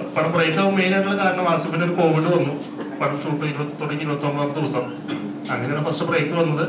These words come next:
പിന്നെ ഇത്രയും ആർട്ടിസ്റ്റുള്ള ഒരു പടമായതുകൊണ്ട് ഒരു ആർട്ടിസ്റ്റ് റെഡി ആകുമ്പോൾ അടുത്ത ആർട്ടിസ്റ്റ് ഫ്രീ ആവില്ല. പിന്നെ കണ്ടിന്യൂറ്റി പ്രോബ്ലം, അങ്ങനെ കുറച്ച് ഗ്യാപ്പ് പോകുന്നതുകൊണ്ടാണ് പടം കുറച്ച്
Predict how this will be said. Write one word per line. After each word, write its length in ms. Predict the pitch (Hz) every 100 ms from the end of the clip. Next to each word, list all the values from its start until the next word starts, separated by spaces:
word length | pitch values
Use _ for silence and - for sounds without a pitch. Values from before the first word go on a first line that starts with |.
| -
പിന്നെ 160 | 147 147
ഇത്രയും 380 | - 156 147 151
ആർട്ടിസ്റ്റുള്ള 360 | 143 147 170
ഒരു 80 | 170
പടമായതുകൊണ്ട് 480 | 170 160 160 160 160 170 - 151
ഒരു 80 | 156
ആർട്ടിസ്റ്റ് 340 | 156 156 -
റെഡി 120 | 156 170
ആകുമ്പോൾ 180 | 165 170
അടുത്ത 160 | 151 160
ആർട്ടിസ്റ്റ് 280 | 156 151 156
ഫ്രീ 100 | 156 151
ആവില്ല. 220 | 147 147 151 - - - - -
പിന്നെ 180 | 143 135 -
കണ്ടിന്യൂറ്റി 380 | 139 143 143 143
പ്രോബ്ലം, 260 | 147 147 156 151 147
അങ്ങനെ 240 | 135 135 160 151 - 143 -
കുറച്ച് 200 | 147 156
ഗ്യാപ്പ് 200 | 170 165 185
പോകുന്നതുകൊണ്ടാണ് 580 | 190 185 180 180 170 208 - - - -
പടം 180 | 160 170
കുറച്ച് 200 | 175 180